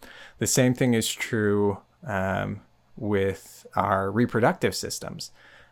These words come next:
Uh, a human being cannot achieve an orgasm without a very clear orchestration between the sympathetic nervous system and the parasympathetic nervous system. They have to work in concert with one another.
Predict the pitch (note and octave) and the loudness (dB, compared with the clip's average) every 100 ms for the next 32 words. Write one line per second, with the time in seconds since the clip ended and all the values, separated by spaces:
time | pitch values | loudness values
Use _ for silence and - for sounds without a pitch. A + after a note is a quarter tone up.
0 | _ A2 G2+ G#2 - D3 B2+ B2 A#2 A2+ | _ -4 -2 -2 -2 0 2 2 2 0
1 | G#2 G#2+ F#2 - A2 G#2 F#2+ G2 A#2 G3+ | 0 0 -4 -6 -2 -2 -4 -2 2 2
2 | C#3 G2+ F#2 G2+ F#2 F#2+ G2 G2+ G2 F#2+ | 4 2 2 0 -2 -2 -4 -2 0 -2
3 | F#2 _ _ _ - A#2+ A#2+ A2+ - - | -4 _ _ _ -8 6 6 6 0 -6
4 | - A#2+ G#2+ G#2 G2 F#2+ _ _ _ _ | 0 2 2 2 0 -2 _ _ _ _
5 | _ _ _ A#2+ - G#2+ - D#3+ E3 - | _ _ _ 0 0 -4 0 0 2 -2
6 | G2+ G2 G2 F#2 F#2 D3 D3+ C#3 C3+ B2 | -4 -4 -4 -4 -4 -4 -4 0 2 2
7 | A#2+ A2+ A2 - - G2+ F#2+ F#2+ - G2 | 0 -2 -2 -6 -4 -4 -2 -4 -2 -2
8 | F#2+ F#2+ F2+ F#2 F#2 F#2 F#2 F2+ - - | -2 -8 -8 -6 -8 -8 -10 -10 -12 -10
9 | - F#2+ G2 - B2+ - G#2+ G2 G2 G2+ | -6 -4 -4 0 0 0 -4 -2 -4 -8
10 | - C3 A#2+ - - - - G2 F#2+ F#2+ | 0 2 2 -2 -6 -6 -6 -4 -4 -4
11 | - - | -8 -10